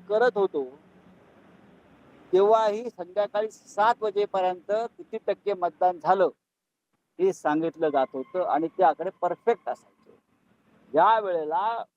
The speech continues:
मोदींनी डिजिटल इंडिया करून सुद्धा, इलेक्ट्रॉनिक माध्यमातून मतदान करून सुद्धा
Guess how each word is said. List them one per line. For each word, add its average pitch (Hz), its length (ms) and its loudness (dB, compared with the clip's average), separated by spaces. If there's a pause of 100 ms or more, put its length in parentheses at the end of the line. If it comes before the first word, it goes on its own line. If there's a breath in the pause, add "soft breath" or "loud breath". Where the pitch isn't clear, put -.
(100)
मोदींनी 180 440 -8 (120)
डिजिटल 196 420 -2
इंडिया 208 240 2
करून 185 300 -8
सुद्धा, 135 480 -6 (720)
इलेक्ट्रॉनिक 202 600 2
माध्यमातून 180 540 -4
मतदान 170 320 -4
करून 156 300 -6
सुद्धा 143 440 -8